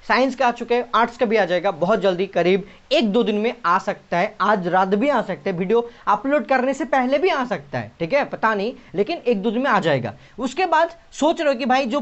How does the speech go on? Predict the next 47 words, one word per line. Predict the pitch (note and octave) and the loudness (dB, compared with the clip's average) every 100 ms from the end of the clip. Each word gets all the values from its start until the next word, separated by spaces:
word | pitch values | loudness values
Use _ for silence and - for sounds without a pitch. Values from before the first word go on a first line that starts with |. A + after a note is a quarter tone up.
| - | -2
प्रोविजनल | C#4 A3+ D#4 D#4+ D#4+ D4 | 0 2 2 0 0 2
मेरिट | C4 C4+ | 0 -2
लिस्ट | C4+ C4 | -6 -2
आएगा | A#3+ | 0
ना, | C4 | 0
इसमें | C4 B3 G#3+ | -2 -4 0
बहुत | A3+ A3+ | 0 0
लोगों | A#3 | -2
को | B3 | 0
डाउट | F3 F#3+ A3+ | 2 2 2
है, | F3+ | -2
मेरे | E3+ | -2
को | G3 | -2
कमेंट | A3 F#3+ G3+ G#3 | -2 0 0 -2
में | A#3 | -4
बहुत | F3+ - | -4 -4
ज़्यादा | G#3+ G#3+ | -4 -4
मेरे | G3 | -4
को | F#3+ | -4
मैसेज | E3 E3+ C#3 | -4 -6 -8
मिला, | A2+ - - - | -10 -12 -18 -8
तो | B3+ | -4
इसी | B3 | -2
वजह | C#4+ C#4 | 0 0
से | B3+ | 0
मेरे | B3 | -2
को | B3 | -2
लगा, | A#3+ | -2
चलो | C#4 D4 | 0 2
भाई, | D4+ C4+ | 2 0
इसको | - C4+ G#3+ | -2 0 0
अलग | A3 G#3+ | 0 -2
से | A#3 | -2
वीडियो | F3 F3+ | -2 -2
बनाना | F3 F3 G#3 A#3 | -2 -4 -2 0
पड़ेगा | G#3 G3+ | 2 2
ही | A#3+ | 0
पड़ेगा, | B3+ G3+ C#3+ A2+ - - | 0 -2 -2 -4 -12 -6
नहीं | F3+ | -2
तो | B3+ | 0
समझ | D4 D4+ | 0 0
नहीं | A#3+ C4 | 0 0
पाओगे। | D#3+ B2 A2 - - - | 0 -2 -6 -16 -20 -6
जो | D#3 C#4+ - | 0 0 2
प्रोविजनल | A#3+ C4 C#4 C#4 | 2 0 -2 -2
मेरिट | B3 A3+ | 0 0
लिस्ट | A#3 A#3+ | -2 -6